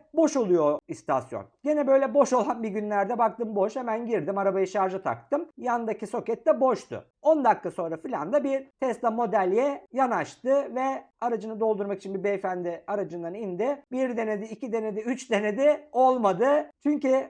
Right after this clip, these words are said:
onu da hemen ara bilgi vereyim size. Ya Maltepe'deki Otojet'te mi bir tek böyle oluyor bilmiyorum. Benim sürekli başıma geliyor. Ya iletişim hatası veriyor cihaz, ya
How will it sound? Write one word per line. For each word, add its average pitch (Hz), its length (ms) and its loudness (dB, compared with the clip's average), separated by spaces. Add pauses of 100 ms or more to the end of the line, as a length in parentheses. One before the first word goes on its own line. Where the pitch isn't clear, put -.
onu 240 200 -2
da 262 60 4
hemen 240 280 0
ara 202 200 2
bilgi 220 240 -4
vereyim 175 280 0
size. 170 380 -4
Ya 165 120 0
Maltepe'deki 220 680 0
Otojet'te 202 540 -2
mi 208 260 -4
bir 151 140 -10
tek 151 200 -2
böyle 160 200 2
oluyor 160 280 0
bilmiyorum. 208 560 -2
Benim 220 200 -2
sürekli 208 360 -4
başıma 170 280 -6
geliyor. 147 240 -4
Ya 214 160 0
iletişim 220 420 -6
hatası 214 400 0
veriyor 165 280 0
cihaz, 135 340 -2
ya 202 280 2